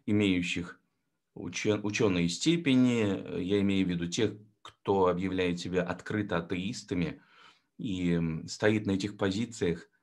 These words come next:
отчаянно пытаясь доказать, что нет Бога, нет чуда, а есть только клетка, э, и что-то там ещё в виде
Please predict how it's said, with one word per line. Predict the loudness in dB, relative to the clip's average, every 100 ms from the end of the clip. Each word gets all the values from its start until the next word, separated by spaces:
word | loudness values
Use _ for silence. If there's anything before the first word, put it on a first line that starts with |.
| _ _ _ _
отчаянно | -12 -2 4 6 4 2
пытаясь | 0 2 2 2 -4 -4
доказать, | -2 0 0 -2
что | -4 -6 -4
нет | 0 0 0 -4
Бога, | 2 2 2 0
нет | 0 -2 -6
чуда, | -2 0 0 0 -6 _ _ _ _ -8
а |
есть | -4 -2 -4 -6 -12 _ _ _ _
только | -2 -2 0 -2 -4 _ _ _ _ _ _ _ _ _ _ _ _ _ _ _ _ _ _ _ _ -6
клетка, | 0 2 0 2 0 0 -6 _ _ _ _ -20
э, | -20 -20 -20 -18 -8
и | -4 0 0 -2 -4 -12 -20 -20 _ _ _ _ _ -18
что-то | -8 -6 -4
там | -2 0 0 -2 -6
ещё | -8 -6 -2 2 2
в | 0
виде | -2 0 -2 -4